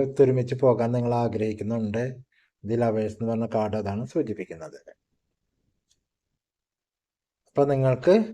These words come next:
നിങ്ങളുടെ ജീവിതം തിരിച്ചു പിടിക്കാൻ സാധിക്കും. അതാണ്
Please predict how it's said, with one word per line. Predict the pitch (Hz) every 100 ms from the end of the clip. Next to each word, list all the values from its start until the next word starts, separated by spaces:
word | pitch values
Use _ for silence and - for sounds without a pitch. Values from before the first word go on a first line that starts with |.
| - _ _
നിങ്ങളുടെ | 135 131 135 139
ജീവിതം | 135 127 135
തിരിച്ചു | 139 120 131
പിടിക്കാൻ | 123 113 127 143 135 - -
സാധിക്കും. | 120 113 107 101 - 160 202 - _ _ _ _ _
അതാണ് | - 113 120 117